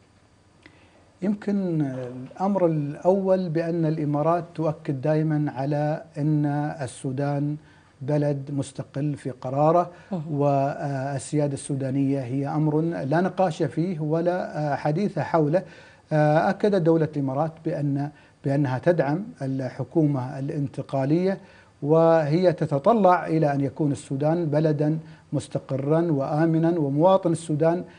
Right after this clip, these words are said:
Speaker 1: ينعم بالرخاء والازدهار، وخير السودان في تقديرنا ب-، ب-، بأنه سيعم وسيفيد دول المنطقة جميعًا دون استثناء.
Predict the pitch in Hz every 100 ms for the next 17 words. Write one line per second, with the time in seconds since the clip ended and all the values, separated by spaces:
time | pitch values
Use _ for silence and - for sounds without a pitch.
0 | _ 156 160 139 139 131 131 123 147 151
1 | 151 135 135 127 - 120 139 147 156 160
2 | 147 165 170 - - - - 226 247 208
3 | - 190 196 208 180 185 156 165 160 220
4 | 208 208 208 185 190 196 160 180 190 170
5 | 196 208 180 170 180 170 156 247 247 214
6 | - 196 175 226 220 175 180 190 208 175
7 | 180 165 190 160 160 165 147 165 - -
8 | 180 170 - 135 -